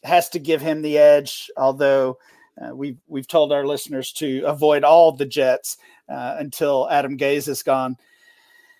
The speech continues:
There, there's just so many questions with Tannehill. We assume he's going to stay in Tennessee, and, and I, I guess that's a good thing. I mean, he obviously had success there, uh, but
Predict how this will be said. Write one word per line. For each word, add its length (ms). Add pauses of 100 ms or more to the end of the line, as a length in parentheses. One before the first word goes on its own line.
(220)
There, 320
there's 280
just 160
so 120
many 140
questions 520
with 140
Tannehill. 420
We 140
assume 400
he's 180
going 200
to 40
stay 260
in 100
Tennessee, 680
and, 340
and 300
I, 80 (160)
I 100
guess 280
that's 200
a 60
good 240
thing. 360
I 40
mean, 140
he 80
obviously 400
had 160
success 460
there, 360 (400)
uh, 220
but 160